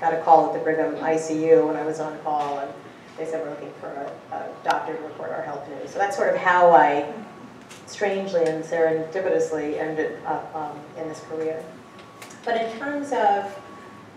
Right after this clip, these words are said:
you know, you're, you, I think you're right. Like, I think when it comes to being a good doctor, it's not how much medicine you know. It's not the chemistry or the physiology that you took in, in, in, um,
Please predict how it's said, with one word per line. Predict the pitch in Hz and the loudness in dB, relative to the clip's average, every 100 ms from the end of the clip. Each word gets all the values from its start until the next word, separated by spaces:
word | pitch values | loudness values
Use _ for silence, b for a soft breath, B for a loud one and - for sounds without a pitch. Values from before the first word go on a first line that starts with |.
| - - | -20 -4
you | 285 | 2
know, | 247 | 4
you're, | 254 294 285 | 4 0 -2
you, | 277 - | -4 4
I | 269 | 4
think | 330 339 | 4 0
you're | 311 254 | 0 2
right. | 294 320 - - | 4 2 0 -2
Like, | 214 214 | 0 4
I | 214 | 2
think | 214 285 294 294 - - - B B B - - | 2 0 0 -4 -12 -16 -20 B B B -18 -2
when | 254 | 0
it | 247 | 0
comes | 320 330 339 | -2 -2 -2
to | 262 | -4
being | - 214 233 247 240 | -4 2 6 6 4
a | - | 2
good | 208 208 | 0 0
doctor, | 190 220 - 285 285 | 0 -2 -4 -2 -2
it's | 262 247 | -2 -6
not | 269 302 370 339 | -6 -4 -4 -6
how | 226 | -6
much | - - 165 | -8 -10 -12
medicine | 160 170 170 - 208 196 | -10 -10 -12 -14 -14 -10
you | - | -6
know. | 220 294 | -6 -6
It's | - | -8
not | 311 381 | -8 -8
the | - - | -8 -10
chemistry | - 156 - - 160 156 | -8 -8 -8 -10 -10 -8
or | 160 151 | -8 -8
the | 165 - - - - - | -8 -10 -14 -20 -18 -2
physiology | 202 190 165 160 165 160 | -2 2 2 4 4 2
that | 160 156 156 | -2 -4 -8
you | 156 - | -8 -2
took | 160 156 | -2 -2
in, | 156 156 160 B B B - | -6 -6 -12 B B B -6
in, | 180 170 160 160 180 | 0 2 2 -4 -4
in, | 180 170 156 - | -2 -2 -6 -6
um, | 160 160 | -6 -6